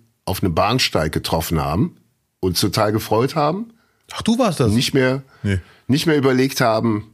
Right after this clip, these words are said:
Speaker 1: in welchen Zug wir steigen müssen und einfach in den nächsten Zug eingestiegen sind, labernd.
Speaker 2: Ja. Ja.
Speaker 1: Und der ist dann, glaub ich, richtig, richtig weit gefahren ohne Stopp.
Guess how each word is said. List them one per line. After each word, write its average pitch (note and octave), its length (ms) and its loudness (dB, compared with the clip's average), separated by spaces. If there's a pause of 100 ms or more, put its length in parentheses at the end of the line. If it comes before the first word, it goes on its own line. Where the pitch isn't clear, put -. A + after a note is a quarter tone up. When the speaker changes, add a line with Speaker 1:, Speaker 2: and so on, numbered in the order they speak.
(100)
Speaker 1:
in G2+ 160 -2
welchen A#2 300 0
Zug - 240 -2
wir F#2+ 120 0
steigen F2+ 360 -2
müssen G2+ 220 0
und G2+ 160 -2
einfach B2+ 340 0
in A#2+ 100 2
den G#2 120 2
nächsten G#2+ 320 0
Zug - 280 -2
eingestiegen E2+ 680 -2
sind, D2 320 -2
labernd. D#2 760 -2
Speaker 2:
Ja. B2+ 200 2 (1500)
Ja. - 220 0
Speaker 1:
Und G2+ 180 -2
der A2 120 2
ist C3 180 -2
dann, A#2 160 2
glaub A2 240 -2
ich, - 200 -2
richtig, - 460 -2
richtig F#2+ 400 -4
weit F2 240 -2
gefahren E2+ 400 -4
ohne - 280 -4
Stopp. - 400 -4